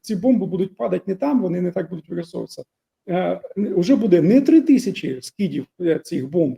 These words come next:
а буде в рази менше. Тому що знов-таки відстань, це знов-таки польотні часи.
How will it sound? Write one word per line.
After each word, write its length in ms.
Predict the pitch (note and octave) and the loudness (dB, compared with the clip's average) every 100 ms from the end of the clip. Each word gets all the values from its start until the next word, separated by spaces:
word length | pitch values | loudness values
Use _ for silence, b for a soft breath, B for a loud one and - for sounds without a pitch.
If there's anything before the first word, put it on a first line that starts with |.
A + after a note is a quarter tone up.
| _ | _
а 80 | D3 | -4
буде 280 | G3+ A#3+ F3 | 0 2 2
в 80 | |
рази 280 | E3+ F3 G3 | 2 2 2
менше. 480 | G#3 G3 E3+ - - _ _ _ - | 2 2 0 -6 -16 _ _ _ 0
Тому 200 | A3 G3+ | 2 2
що 140 | E3 | 0
знов-таки 480 | D3 A#3+ B3 - D3 | 2 2 0 -8 -10
відстань, 500 | - E3 - - - _ _ _ | -10 -12 -8 -10 -10 _ _ _
це 140 | E3 | -2
знов-таки 640 | D3 F#3 F#3 - - C#3+ | 2 2 2 -4 -4 -8
польотні 460 | - F3 G#3 G#3 F#3+ | 0 4 4 2 -4
часи. 400 | F3+ - F3+ | -6 -4 -4